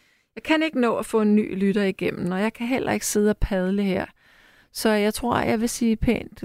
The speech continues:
øh, st-, eller stille og roligt pænt godnat her fra i nat. Og så håber jeg, at, øh, du vil sige til, hvis du nu er rigtig glad for nattevagten,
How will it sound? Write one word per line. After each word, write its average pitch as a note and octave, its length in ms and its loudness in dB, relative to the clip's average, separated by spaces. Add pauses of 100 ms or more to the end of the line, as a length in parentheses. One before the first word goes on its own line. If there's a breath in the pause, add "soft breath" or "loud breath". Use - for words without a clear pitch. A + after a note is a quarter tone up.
øh, G#3 520 4 (100)
st-, - 200 -6
eller - 180 -6
stille D#4+ 680 0
og D4 80 2
roligt A3 340 4
pænt - 300 -2
godnat F3+ 360 -2
her G3+ 140 -2 (300)
fra E3+ 340 -2 (180)
i F#3+ 80 -6
nat. E3+ 260 -2 (500 loud breath)
Og B3 60 -2
så C4+ 120 4
håber B3 360 2
jeg, C4 220 0 (120)
at, G#3 460 -2
øh, F#3 420 4 (100)
du A3+ 80 6
vil A#3+ 120 -2
sige B3+ 420 4 (200)
til, A3+ 300 4
hvis B3+ 160 2
du - 100 0
nu F#4 160 2
er D#4+ 160 0
rigtig B3+ 300 0
glad G#3+ 180 2
for - 140 -2
nattevagten, E3 640 -4